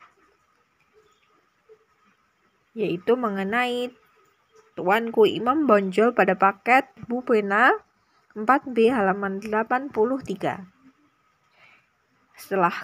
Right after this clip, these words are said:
kalian membaca, informasi penting yang bisa kita ambil dari teks adalah yang pertama,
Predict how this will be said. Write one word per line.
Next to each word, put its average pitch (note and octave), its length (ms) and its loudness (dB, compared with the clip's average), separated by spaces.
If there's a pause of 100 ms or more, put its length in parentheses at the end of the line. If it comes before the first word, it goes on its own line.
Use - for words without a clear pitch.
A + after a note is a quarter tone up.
kalian E4 400 2
membaca, G3+ 800 -2 (400)
informasi D#4+ 640 0
penting A#3 400 -4
yang G3 160 -2
bisa G3+ 240 -4
kita - 400 2
ambil G#3+ 320 0
dari F3 240 -4
teks - 320 -6
adalah F3+ 320 -2
yang G#3+ 240 -4
pertama, B3 480 -2